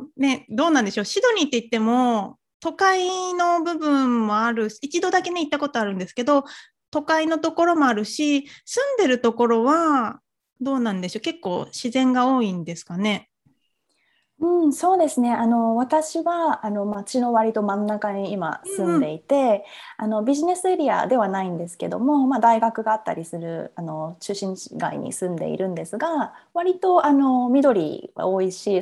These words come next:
Speaker 2: 空も開けてるし、えーと、歩いて五分ぐらいでこう、港、ハーバーっていうんですかね、
Speaker 1: うんうんうんうん。
Speaker 2: があったりもするので、あの、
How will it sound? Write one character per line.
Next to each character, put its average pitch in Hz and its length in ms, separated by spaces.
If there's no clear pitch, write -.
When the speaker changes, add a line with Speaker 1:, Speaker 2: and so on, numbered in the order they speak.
Speaker 2:
空 220 180
も 175 140
開 180 180
け 170 120
て 165 120
る 160 140
し、 240 440
え 196 120
ー 185 40
と、 - 120
歩 247 160
い 262 40
て 226 100
五 190 100
分 220 180
ぐ 220 80
ら 208 140
い 170 60
で 151 100
こ - 420
う、 - 580
港、 202 380
ハ 226 240
ー 185 60
バ 165 80
ー - 80
っ - 100
て 160 80
い 156 40
う - 20
ん - 20
で 175 100
す 170 60
か 359 140
ね、 349 100
Speaker 1:
う - 40
ん - 20
う 339 40
ん 349 60
う 339 40
ん 330 160
う - 20
ん。 320 40
Speaker 2:
が - 100
あ - 20
っ 294 80
た 294 80
り 277 100
も 190 180
す - 80
る 196 140
の 190 140
で、 240 360
あ 220 120
の、 202 80